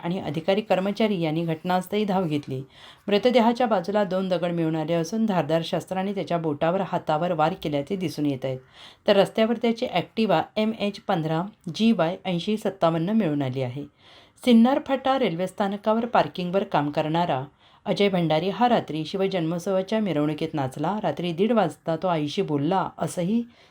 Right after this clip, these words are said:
सांगितलं जात आहे. त्याच्या पश्चात आई, भाऊ, बहीण असा परिवार आहे.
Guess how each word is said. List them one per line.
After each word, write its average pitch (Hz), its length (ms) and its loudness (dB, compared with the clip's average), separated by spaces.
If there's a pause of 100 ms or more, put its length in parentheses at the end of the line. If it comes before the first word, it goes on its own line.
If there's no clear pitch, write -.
(180)
सांगितलं 156 400 2
जात 139 220 -2
आहे. 131 220 -6 (400)
त्याच्या 185 220 2
पश्चात 202 380 0 (120)
आई, 185 320 0 (160)
भाऊ, 165 260 2
बहीण 170 340 0 (120)
असा 160 320 -6 (500)
परिवार 151 340 4
आहे. 131 380 -6